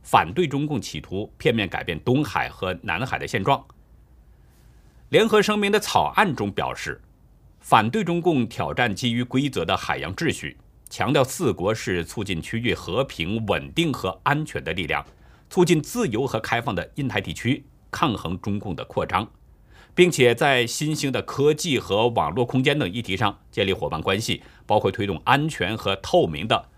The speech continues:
五G通讯技术。日本读卖新闻表示，四国同盟将共同强化海洋感知体系，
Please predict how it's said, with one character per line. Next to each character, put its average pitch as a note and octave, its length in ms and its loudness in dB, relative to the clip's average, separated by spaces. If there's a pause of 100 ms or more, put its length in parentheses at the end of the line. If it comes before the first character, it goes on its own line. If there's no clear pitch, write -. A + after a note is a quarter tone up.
(160)
五 D#2 220 -8
G F#2 240 -4
通 - 220 -8
讯 G#2+ 160 -6
技 F2 160 -2
术。 - 160 -14 (1500)
日 E3 100 2
本 B2+ 140 4
读 G#2+ 140 -6
卖 D3 120 4
新 C#3+ 160 -4
闻 F2+ 160 -6
表 - 160 -4
示， - 220 -16 (560)
四 - 240 6
国 C3 160 4
同 C3 220 0
盟 A#2+ 200 0
将 A#2+ 260 0
共 C3 200 -4
同 G#2+ 180 -8
强 - 260 -6
化 F#2 300 2 (160)
海 - 300 -2
洋 E2+ 340 -4
感 D2 240 -2
知 B2+ 220 -2
体 F2 220 -12
系， - 260 -6